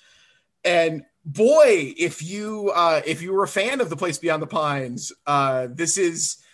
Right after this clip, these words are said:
this is gonna feel really familiar. And, and I was, I quite like that movie. I qu-, I quite love the first two thirds of that movie. Uh, it is, uh, it is all those things I like. It is, it is elliptical. There isn't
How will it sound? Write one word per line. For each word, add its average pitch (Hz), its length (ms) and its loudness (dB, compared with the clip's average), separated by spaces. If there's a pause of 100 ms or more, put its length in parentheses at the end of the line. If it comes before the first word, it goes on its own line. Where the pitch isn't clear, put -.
(220)
this 185 180 2
is - 80 -4
gonna 220 180 2
feel 196 180 0
really 185 260 -6
familiar. 208 240 -6
And, 160 220 -4
and 165 140 0
I 160 100 0
was, 143 560 -2 (200)
I 135 80 -2
quite 160 280 -2
like 147 180 -2
that 135 180 -2
movie. 127 260 -6
I 147 140 0
qu-, 147 200 -14
I 156 120 0
quite 165 300 0
love 170 280 0
the 151 60 -8
first 151 300 -6
two 175 140 -10
thirds 165 340 -4
of 131 80 -8
that 120 180 -6
movie. 113 300 -12 (560)
Uh, 143 640 4 (640)
it 196 140 6
is, 220 540 -2 (100)
uh, 165 260 2 (140)
it 175 160 0
is 214 160 0
all 196 120 4
those 165 280 -4 (200)
things 147 320 -4
I 143 100 -2
like. 135 360 -4
It 151 180 -4
is, 160 460 -6 (760)
it 165 140 0
is 170 160 0
elliptical. 151 840 -6 (120)
There 151 160 -2
isn't 151 400 -6